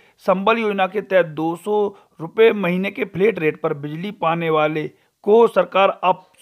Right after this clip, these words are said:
सौ रुपये महीने के रेट पर बिजली दे रही है। इसके अलावा किसानों के लिए दस हॉर्स पावर तक के पंप और सात सौ रुपये प्रति हॉर्स पावर देने का फैसला किया गया है।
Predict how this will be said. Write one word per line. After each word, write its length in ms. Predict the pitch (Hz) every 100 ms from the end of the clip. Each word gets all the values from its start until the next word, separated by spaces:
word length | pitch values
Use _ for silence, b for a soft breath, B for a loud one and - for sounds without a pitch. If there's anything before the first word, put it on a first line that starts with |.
| -
सौ 140 | 220
रुपये 300 | 208 196 190 196 _ _ -
महीने 440 | 147 160 185 208
के 260 | 202 190 175
रेट 320 | 170 185 185 b b
पर 120 | 208 190
बिजली 360 | 165 165 180
दे 180 | 160 151
रही 220 | 127 120
है। 120 | 123 -
इसके 240 | 131 - 208
अलावा 340 | 185 190 196
किसानों 500 | 196 165 170 170 185
के 200 | 185 185
लिए 320 | 175 156 170
दस 300 | 156 160 170 -
हॉर्स 200 | 147 -
पावर 280 | 156 160
तक 260 | 160 160 160
के 160 | 175 165 b b _
पंप 240 | 180 196 196
और 180 | 156 156
सात 260 | 165 147
सौ 120 | -
रुपये 200 | 196 180
प्रति 260 | 175 160 165
हॉर्स 200 | 139 151 -
पावर 240 | 151 156
देने 320 | 143 139 165
का 240 | 165 151 143 - _ _ _ _ -
फैसला 320 | 156 151 196
किया 260 | 190 180 170
गया 200 | 156 135
है। 220 | 117 117